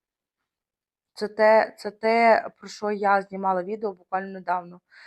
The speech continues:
Падре Піо про це розказував, про те, що буде, е, вогонь, е, з, з неба до, е, вогняний дощ. Мені це просто зараз показують.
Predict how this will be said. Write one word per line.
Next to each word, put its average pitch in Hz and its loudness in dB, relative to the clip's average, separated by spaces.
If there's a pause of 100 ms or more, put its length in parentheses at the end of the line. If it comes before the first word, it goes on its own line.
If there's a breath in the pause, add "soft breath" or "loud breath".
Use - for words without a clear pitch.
(140 loud breath)
Падре 208 2
Піо 220 0
про 196 -12
це 202 -2
розказував, 185 -4
про 175 -20
те, 202 -4
що 175 -20
буде, 180 -4 (540 loud breath)
е, 180 0
вогонь, 190 -2 (400)
е, 185 -14
з, - -18
з 190 -16
неба 190 2 (2000)
до, 190 0
е, - -8 (360)
вогняний 208 -4
дощ. 220 -2 (1500)
Мені 214 -6
це 240 -8
просто 240 -2
зараз 202 2
показують. 175 -4